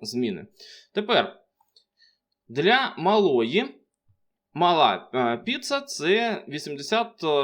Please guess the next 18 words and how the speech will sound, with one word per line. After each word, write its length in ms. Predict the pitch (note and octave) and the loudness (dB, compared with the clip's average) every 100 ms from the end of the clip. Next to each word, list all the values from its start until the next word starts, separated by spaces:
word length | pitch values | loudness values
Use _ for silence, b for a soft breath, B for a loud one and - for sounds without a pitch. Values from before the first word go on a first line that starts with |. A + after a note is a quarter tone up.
| C3 | 0
п'ять 280 | C#3 D#3+ - | 0 0 -2
відсотків. 600 | C3 - B2+ - G#2 F#2+ | -8 -2 -2 -2 -12 -8
Тобто, 340 | A2+ - A#2+ | -8 -6 -4
ну, 160 | C#3 G3 | -2 0
у 40 | |
нас, 320 | C3 D3 - | 0 -2 -4
е, 180 | C3+ B2+ B2 _ _ | -2 -2 -4 _ _
менша 560 | - D#3 A#3 C#3+ A2 A2 | -8 0 2 2 0 -6
порція, 540 | - C3+ G#2+ - F2+ | -4 -2 -2 -4 -12
так? 360 | - A3+ C#4 - - | -4 -2 -4 -10 -14
Будемо 480 | C#3 G#3+ G3 D#3 | -6 -2 -2 -2
вважати, 380 | C3+ C#3 B2+ - | -2 -2 -4 -6
що 140 | G#2+ E3+ | -8 -6
це 140 | D#3+ | -2
у 60 | A2+ | -2
нас 220 | F#2+ - | -4 -6
стандартна 560 | G3 F3 A2 F#2 A2+ | -2 0 -2 -4 -6
порція. 540 | A#2 F3 G#3 G#3 A3+ | -8 -6 -6 -4 -8